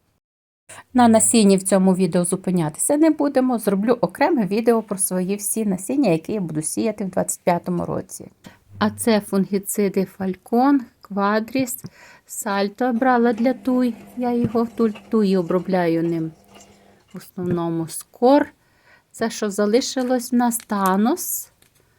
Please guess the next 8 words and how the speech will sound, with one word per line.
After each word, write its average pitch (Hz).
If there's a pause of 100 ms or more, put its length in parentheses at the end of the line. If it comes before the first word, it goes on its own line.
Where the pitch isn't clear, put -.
(400)
з -
минулого 214
року. 208 (440)
І 285
великий 226
пакет 214
ось 185
такий 196